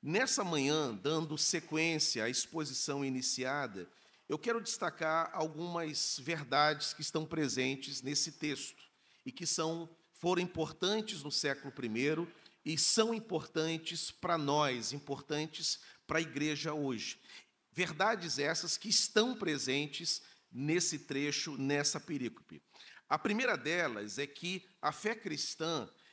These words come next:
ela é mística. Perceba que Lucas, ele vai dar uma informação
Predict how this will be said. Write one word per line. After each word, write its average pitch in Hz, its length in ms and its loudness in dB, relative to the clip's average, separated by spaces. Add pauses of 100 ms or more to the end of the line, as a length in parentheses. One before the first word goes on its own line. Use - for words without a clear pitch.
(140)
ela 156 320 4
é 170 440 4
mística. 170 1000 -2 (840)
Perceba 190 600 2
que - 160 -8
Lucas, 165 640 -2
ele 151 220 -4
vai 160 420 0 (140)
dar 180 160 6
uma 156 420 0
informação 147 1120 -2